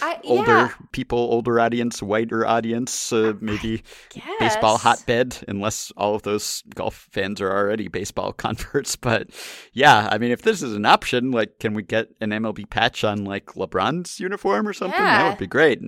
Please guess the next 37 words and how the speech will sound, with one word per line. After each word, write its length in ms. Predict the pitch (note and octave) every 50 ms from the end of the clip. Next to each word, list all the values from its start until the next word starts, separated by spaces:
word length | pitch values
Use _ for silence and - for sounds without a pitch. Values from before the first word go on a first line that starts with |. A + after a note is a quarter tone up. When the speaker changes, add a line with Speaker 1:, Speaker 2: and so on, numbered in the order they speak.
| E2+ - -
Speaker 2:
It 80 | - F#2+
might 160 | A2+ B2 -
be 100 | A#2 A2
a 60 | G#2
bit 200 | - G2 - -
pricier. 680 | - - F#3 A#3 A#3+ - - C3 G#2+ A2 A#2 C3 D#3 D3 - - - - - _ _
You 100 | A2+ G2+
might 140 | A#2 A#2+ A2+
have 120 | A2+ - -
to 60 | A2+
do 180 | - B2+ B2
more 240 | A2+ A2 A2+ A#2 A#2
than 240 | G2 G#2 G2+ G2+ F#2+ -
tell 200 | - - A2+ G#2+
LeBron 380 | G2+ F#2 E2 G#2+ G#2+ A2 G#2+ F#2+
he 100 | F#2 G2+
can 160 | - A#2 G2
just 200 | - - - -
go 120 | - G2
to 80 | F#2 G2
games 320 | - - G#2 G#2+ B2 C3+
for 180 | - - - -
free. 260 | - - C3 C3 - - - - - -
<laughs> 100 | G3 - - _ F#3+ E3+ - - - D3 - - - - - - - - - - - C#3 A2 - - -
But 340 | - A#2+ A#2 - - - - - - - - - - - _ -
this 220 | - G2 - -
is 100 | D#4+ -
something 280 | - D#3 - F#3+ - -
Speaker 1:
Yeah. 40 | -
Speaker 2:
that's 160 | E3 D#3 -
happening, 440 | C#3+ D3 - - - - G2+ G#2 - _ -
which 380 | - G#2 G2+ - - - - -
I 80 | G#2 G#2+
was 160 | G#2+ G#2+ -
not 120 | A2 G#2+ G#2+
aware 200 | A2 G#2+ G#2 G2 F#2
of. 240 | G2 - - -